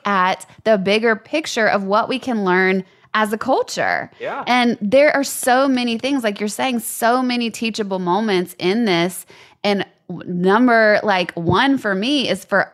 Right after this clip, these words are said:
Speaker 1: all of us to look in the mirror about how we react to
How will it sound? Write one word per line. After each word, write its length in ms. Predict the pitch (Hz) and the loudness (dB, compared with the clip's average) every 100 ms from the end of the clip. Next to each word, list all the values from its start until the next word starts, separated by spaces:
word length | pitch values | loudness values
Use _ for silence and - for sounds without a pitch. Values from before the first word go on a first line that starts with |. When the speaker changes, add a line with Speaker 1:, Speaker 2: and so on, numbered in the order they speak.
| _ | _
Speaker 1:
all 160 | - 247 | 0 2
of 120 | 208 | 4
us 460 | 208 311 185 175 - | 4 4 2 -2 -8
to 100 | 208 | -4
look 240 | 190 196 | -2 -2
in 80 | 180 | 0
the 80 | 170 | 2
mirror 520 | 170 160 156 165 196 _ - | 2 0 0 0 -2 _ -2
about 280 | 196 196 180 | 0 2 0
how 300 | 190 202 196 | 0 2 2
we 160 | 190 180 | 2 -2
react 640 | 170 170 233 254 - - - | 0 0 2 0 -6 -20 -16
to 520 | - 202 185 180 - | -10 -6 -4 -4 -6